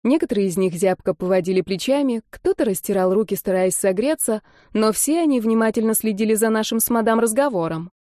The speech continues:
«Эванжелина», представилась я, на всякий случай не спеша называть фамилию. «Хорошо, мисс Эванжелина»,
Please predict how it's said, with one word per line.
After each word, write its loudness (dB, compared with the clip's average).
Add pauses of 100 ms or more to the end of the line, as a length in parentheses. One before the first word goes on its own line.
(960)
«Эванжелина», 0 (180)
представилась 0
я, 0
на 0
всякий -4
случай -4
не 0
спеша -4
называть 0
фамилию. -2 (1300)
«Хорошо, 2
мисс 0
Эванжелина», 0